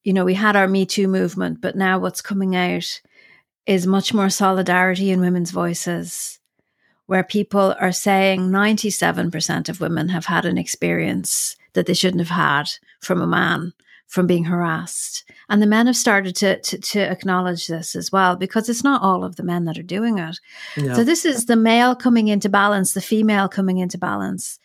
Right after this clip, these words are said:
Speaker 1: together. And I
Speaker 2: Mm.
Speaker 1: think part of the problem as a therapist, coming at it from a
Speaker 2: <laughs>
Speaker 1: point of view as a healer, is when we start to tell our story,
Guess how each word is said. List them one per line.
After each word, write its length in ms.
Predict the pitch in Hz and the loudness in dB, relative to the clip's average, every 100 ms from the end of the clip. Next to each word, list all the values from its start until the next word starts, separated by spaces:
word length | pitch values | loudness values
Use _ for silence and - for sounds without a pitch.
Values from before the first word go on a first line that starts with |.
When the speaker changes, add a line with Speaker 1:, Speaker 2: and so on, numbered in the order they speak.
| _ - | _ -8
Speaker 1:
together. 600 | 208 196 220 226 190 - _ - - - | -2 2 2 2 0 -6 _ -20 -20 -8
And 160 | - 214 | 0 2
I 80 | 254 | 4
Speaker 2:
Mm. 60 | |
Speaker 1:
think 180 | 254 247 | 2 0
part 240 | 240 262 247 | 0 -4 -4
of 100 | 214 | -4
the 60 | |
problem 600 | 202 226 220 214 202 190 185 _ - - | -4 0 0 2 0 -2 -6 _ -14 -2
as 160 | 226 | 0
a 40 | 226 | 2
therapist, 840 | 254 269 269 202 170 175 - - - 185 | 2 4 2 0 -4 -4 -8 -10 -4 -2
coming 200 | 196 240 | 2 2
at 120 | 214 208 | 4 2
it 40 | |
from 120 | 247 | 2
a 60 | 220 | 0
Speaker 2:
<laughs> 0 | |
Speaker 1:
point 80 | 247 254 - | -2 -6 -10
of 60 | - | -10
view 120 | 220 208 | -6 -4
as 100 | 196 | -4
a 80 | |
healer, 540 | 190 226 233 196 185 190 _ _ _ _ _ | -4 0 0 -2 -4 -12 _ _ _ _ _
is 140 | 220 233 | -2 0
when 140 | 226 | 2
we 80 | 220 | 2
start 340 | - 254 277 | 0 0 0
to 80 | 277 | -2
tell 220 | 247 254 214 | -2 0 2
our 140 | 190 | 0
story, 880 | - - 208 208 196 180 185 180 | -2 -4 0 2 2 0 -4 -8